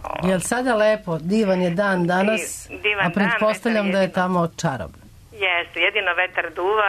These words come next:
Speaker 1: inače je prelep dan, divan, pa eto još malo da iskoristimo dok nas nije sneg zavejao.
Speaker 2: <laughs>
Speaker 1: E, ovako.
Speaker 2: Jeste vi čuli ove katastrofične prognoze, odnosno potpuno suprotstavljena, da će biti najhladniji, da će biti najtoplija zima?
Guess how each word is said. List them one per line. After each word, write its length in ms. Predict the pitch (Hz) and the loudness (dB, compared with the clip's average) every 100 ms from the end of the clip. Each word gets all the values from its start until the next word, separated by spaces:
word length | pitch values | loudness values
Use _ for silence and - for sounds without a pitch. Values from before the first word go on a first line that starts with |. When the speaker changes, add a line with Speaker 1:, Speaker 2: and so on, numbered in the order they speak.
| 185 | 2
Speaker 1:
inače 340 | 180 175 - | 0 -2 -2
je 100 | 165 | -2
prelep 380 | 160 185 170 156 | 0 0 0 -2
dan, 280 | - 180 170 | -2 -2 0
divan, 260 | 175 180 175 | 0 0 -2
pa 120 | 170 | -2
eto 160 | 165 170 | -4 -4
još 140 | 165 | -2
malo 240 | 170 165 165 | -2 0 -2
da 100 | 165 | -4
iskoristimo 640 | - 156 160 - 170 156 | -2 0 0 -6 -6 -4
dok 240 | 160 156 - | -2 -4 -4
nas 180 | 185 - | -10 -10
nije 520 | - 185 98 - 95 - - - - | -10 -4 -2 0 -2 -4 -10 -12 -8
sneg 300 | - 185 208 202 | -4 -2 -4 -4
zavejao. 580 | 202 - 104 113 107 - - - | -2 -2 -2 -2 -2 -2 -4 -2
Speaker 2:
<laughs> 120 | 220 190 - - - - - - - - - - - - - - - - | -4 -2 -2 0 0 0 -2 -4 -8 -6 -8 -6 -2 0 2 0 -4 -2
Speaker 1:
E, 280 | 202 196 - | -2 0 -2
ovako. 180 | 190 | 0
Speaker 2:
Jeste 220 | 196 254 254 | 0 0 0
vi 180 | 277 | 0
čuli 320 | 277 277 269 226 | 0 0 0 0
ove 160 | 214 | -2
katastrofične 840 | 196 196 185 - 202 202 - 190 | -2 -2 -2 -2 -2 -2 -2 -2
prognoze, 580 | 165 180 165 185 220 208 | 0 -2 0 0 2 0
odnosno 400 | 185 196 185 196 | 0 2 2 0
potpuno 460 | 170 202 196 220 196 | 0 -2 0 0 0
suprotstavljena, 840 | - 185 190 196 196 226 208 185 165 | 0 0 0 -2 -2 -2 0 2 2
da 140 | 170 | 2
će 140 | 160 | 0
biti 280 | 180 208 202 | 0 0 0
najhladniji, 640 | 190 208 214 202 202 214 190 | 2 2 0 0 0 0 2
da 140 | 190 | 2
će 160 | 196 226 | 0 0
biti 280 | 214 208 208 | 0 2 2
najtoplija 760 | 214 214 214 214 - 240 220 196 | 2 2 0 0 2 2 2 0
zima? 380 | 202 202 170 | 2 2 0